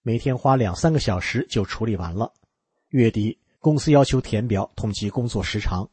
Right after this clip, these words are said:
大家都是往满了写。师父在转法轮中说，常人中讲不劳不得，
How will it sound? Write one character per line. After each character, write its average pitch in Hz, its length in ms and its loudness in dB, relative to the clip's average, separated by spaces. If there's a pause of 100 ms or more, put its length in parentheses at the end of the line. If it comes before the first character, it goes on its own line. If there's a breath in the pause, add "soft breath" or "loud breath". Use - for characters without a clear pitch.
(460)
大 110 140 0
家 107 160 -2
都 117 160 -2
是 - 120 -4
往 113 160 0
满 113 200 -2
了 90 100 -4
写。 98 340 -8 (1400)
师 - 220 -4
父 120 160 -4
在 110 160 0
转 113 180 0
法 98 140 -4
轮 90 180 -6
中 113 180 -2
说， 110 240 -4 (1000)
常 131 240 2
人 147 140 4
中 156 160 2
讲 101 340 -2
不 - 100 -2
劳 104 220 2
不 117 140 -2
得， 101 280 -4